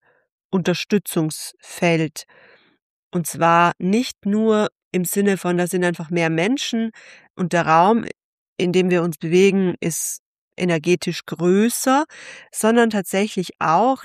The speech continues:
dass, na, ich, ich kann halt aus meiner Wahrnehmung, aus meiner Erfahrung Rückmeldungen geben, aber ich bin halt ein Mensch. Und wenn zu einem Thema aber noch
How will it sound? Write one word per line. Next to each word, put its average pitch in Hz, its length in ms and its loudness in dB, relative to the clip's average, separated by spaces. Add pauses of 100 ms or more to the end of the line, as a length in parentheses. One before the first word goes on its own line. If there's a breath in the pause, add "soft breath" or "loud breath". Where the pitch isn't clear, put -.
dass, 196 420 -2 (640)
na, 202 220 2
ich, - 360 -2 (140)
ich 233 220 -4
kann 214 400 0 (640)
halt 185 340 0 (100)
aus 175 200 -2
meiner 196 440 2
Wahrnehmung, 190 640 0
aus 170 260 -6 (120)
meiner 170 480 2
Erfahrung 175 520 0
Rückmeldungen 170 760 0
geben, 185 520 0 (640 soft breath)
aber 190 140 -2
ich 214 80 -2
bin 269 180 0
halt 220 180 2
ein 180 280 2
Mensch. 160 440 -4 (640 soft breath)
Und 165 260 -2
wenn 190 340 2 (160)
zu - 160 -4
einem 180 260 2
Thema 233 500 2
aber 180 200 -2
noch 170 400 -2